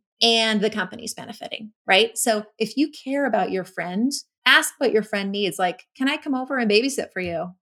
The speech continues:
Give you a gas card or something." Like, there's ways to support your friends without keeping them more roped into the M L M, because that's what you're doing. If you're buying products from them.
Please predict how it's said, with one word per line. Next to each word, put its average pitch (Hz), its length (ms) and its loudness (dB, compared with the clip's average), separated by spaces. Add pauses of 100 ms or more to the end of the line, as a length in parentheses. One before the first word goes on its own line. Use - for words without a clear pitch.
Give 220 160 2
you 233 140 0
a 220 60 -2
gas 233 520 2
card 180 460 0
or 208 80 0
something." 196 680 -6
Like, 214 160 2 (380)
there's 294 260 4
ways 196 460 2
to 208 100 -6
support 185 480 -6
your 247 140 -2
friends 220 680 -4 (180)
without 196 680 0
keeping 214 440 -6
them 180 160 -6
more 175 200 -8
roped 170 300 -10
into 175 160 -10
the - 160 -6
M 180 120 -6
L 180 140 -8
M, - 140 -8
because 196 300 -12
that's 220 360 4
what - 100 -2
you're 185 120 -2
doing. - 520 -12
If 208 220 -4
you're 196 140 -2
buying 190 280 0
products 196 440 -2
from 196 140 -12 (140)
them. 196 300 0